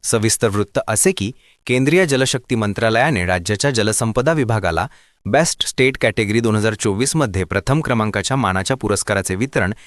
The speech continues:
दिल्लीमध्ये राष्ट्रपती द्रौपदी मुर्मू यांच्या हस्ते केले आहे. राज्याचे जलसंपदा तथा अहिल्यानगर जिल्ह्याचे पालकमंत्री डॉक्टर राधाकृष्ण विखे पाटील यांनी या पुरस्काराचा स्वीकार केला.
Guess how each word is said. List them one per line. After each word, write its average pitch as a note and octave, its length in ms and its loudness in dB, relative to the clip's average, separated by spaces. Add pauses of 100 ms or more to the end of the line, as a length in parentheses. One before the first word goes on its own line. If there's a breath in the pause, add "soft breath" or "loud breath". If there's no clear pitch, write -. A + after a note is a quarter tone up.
(200 soft breath)
दिल्लीमध्ये C3+ 500 2
राष्ट्रपती A2+ 480 0
द्रौपदी G2 400 0
मुर्मू F#2+ 340 0
यांच्या F#2+ 320 -2
हस्ते A2+ 220 -2
केले F#2+ 280 0
आहे. D#2 240 -4 (400)
राज्याचे G2 440 0
जलसंपदा G2+ 720 0
तथा A#2+ 220 2
अहिल्यानगर G#2+ 480 0
जिल्ह्याचे G2+ 420 0
पालकमंत्री G2+ 680 -2 (320 loud breath)
डॉक्टर B2+ 320 4
राधाकृष्ण D3+ 520 2
विखे C#3+ 280 0
पाटील G2 340 0 (280 soft breath)
यांनी C3+ 280 4
या C#3+ 80 2
पुरस्काराचा G#2+ 560 0
स्वीकार F#2 420 0
केला. D#2 200 -6